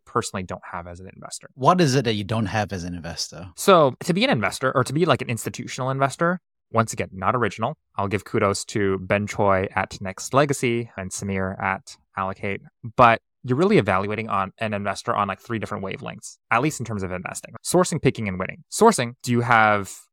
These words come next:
Speaker 1: a sizable amount of deal flow where you are capturing a lot of great founders? Just, like, your top of funnel looks great. That's sourcing, right? Picking, if that founder's deck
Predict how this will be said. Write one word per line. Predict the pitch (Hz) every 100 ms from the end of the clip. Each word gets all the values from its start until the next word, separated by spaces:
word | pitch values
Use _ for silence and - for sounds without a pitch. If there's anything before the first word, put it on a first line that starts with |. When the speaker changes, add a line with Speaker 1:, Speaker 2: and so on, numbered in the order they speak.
| -
Speaker 1:
a | 117
sizable | - - 107 110 117
amount | 113 107
of | 92
deal | 92 95
flow | 104 - 151
where | 151 104
you | 104 104
are | 104 101
capturing | - - 110 - 139 139 151
a | 113
lot | 101 104
of | 107 - - 113
great | 95 107 -
founders? | - 107 95 113 151
Just, | 180 -
like, | 107
your | 123
top | - 135 127
of | -
funnel | 104 87 90
looks | - -
great. | 107 120
That's | 113 -
sourcing, | 107 - - -
right? | 117 135 156 -
Picking, | 240 127 104 123
if | 165 185 -
that | 135 -
founder's | - 123 139 139 135 127
deck | 120 104 107 -